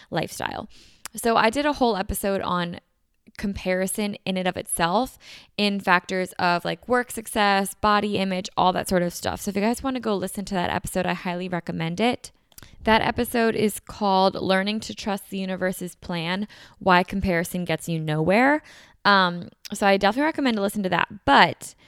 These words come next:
my short answer for this, when it comes to body comparison while trying to live a healthy lifestyle, I think the most important thing to remember is that, one, everybody's body is different. And you could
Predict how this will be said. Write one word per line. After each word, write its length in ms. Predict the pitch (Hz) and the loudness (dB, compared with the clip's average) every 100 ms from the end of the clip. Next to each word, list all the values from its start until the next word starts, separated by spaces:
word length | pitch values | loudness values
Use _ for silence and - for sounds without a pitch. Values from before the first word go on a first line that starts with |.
| - - _ _ _ _ _ _ _ _ _ - | -20 -20 _ _ _ _ _ _ _ _ _ 2
my 140 | 208 | 2
short 220 | 202 208 | 2 0
answer 240 | 175 165 - | 0 -2 -10
for 120 | - | -12
this, 320 | - - - - _ _ - - | -12 -10 -12 -14 _ _ -20 -4
when 160 | 226 | -2
it 80 | 247 | -2
comes 300 | 247 320 - | -2 -4 -2
to 100 | 440 | -2
body 280 | - 202 202 | 4 6 4
comparison 520 | - 208 202 185 196 | 0 -2 0 0 0
while 140 | 190 180 | -4 -4
trying 240 | 190 185 | -6 -8
to 80 | 185 | -8
live 300 | 180 175 175 | -6 -8 -8
a 100 | - | -10
healthy 340 | 185 175 180 | -10 -12 -12
lifestyle, 720 | 180 175 175 - 214 220 220 226 - - - | -10 -10 -10 -10 -8 -6 -6 -10 -20 -20 -6
I 80 | 254 | -4
think 160 | 262 294 | -4 -4
the 80 | 294 | -2
most 300 | 240 247 330 | 0 -2 -6
important 400 | 294 254 156 214 | -6 -6 -6 -8
thing 160 | 214 | -8
to 140 | 208 214 | -6 -6
remember 440 | 190 170 175 190 | -4 -6 -4 -4
is 220 | - 196 | -4 -6
that, 260 | 190 185 - | -4 -4 -2
one, 360 | 190 196 240 - | 0 0 -2 -2
everybody's 640 | 185 196 247 269 262 277 247 | 0 0 0 -2 -2 -4 -2
body 400 | 185 170 175 180 | 2 2 2 0
is 220 | - 175 | -4 -6
different. 540 | - 170 - 78 - - - - - _ | -4 -4 -4 -8 -8 -14 -20 -20 -20 _
And 480 | 214 208 202 202 208 | 2 4 4 4 -2
you 220 | 208 214 | -4 -6
could 260 | 214 294 | -2 -4